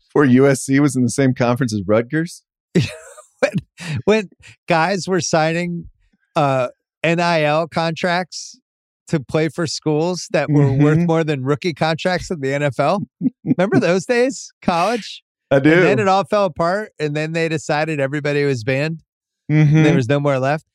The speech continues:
Speaker 2: Tough timing for you. You got Arch Manning this year. It's like you, you're ready to roll.
Speaker 1: Yeah, it's not dead for me yet. <laughs>
Speaker 2: <laughs> You got four years of Arch.
Speaker 1: We got Arch, baby.
Speaker 2: Is that the biggest moment in, uh, U T history?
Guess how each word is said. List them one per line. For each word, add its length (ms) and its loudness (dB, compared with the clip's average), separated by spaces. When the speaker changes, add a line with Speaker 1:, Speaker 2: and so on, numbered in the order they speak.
Speaker 2:
Tough 200 -2
timing 420 -4
for 120 -2
you. 260 2
You 160 -2
got 160 0
Arch 300 -2
Manning 300 -4
this 240 -8
year. 180 -2
It's 160 -8
like 180 -2
you, 120 -2
you're 240 -4
ready 220 0
to 100 0
roll. 360 0
Speaker 1:
Yeah, 320 4
it's 200 0
not 180 2
dead 220 2
for 100 -2
me 140 0
yet. 420 2
<laughs> 140 -2
Speaker 2:
<laughs> 0 -
You 600 2
got 180 -2
four 220 2
years 240 0
of 100 -4
Arch. 380 -2
Speaker 1:
We 140 4
got 240 4
Arch, 380 2
baby. 420 2
Speaker 2:
Is 80 0
that 180 0
the 80 -4
biggest 380 -2
moment 340 -2
in, 180 -4
uh, 280 -2
U 120 0
T 200 -4
history? 440 -4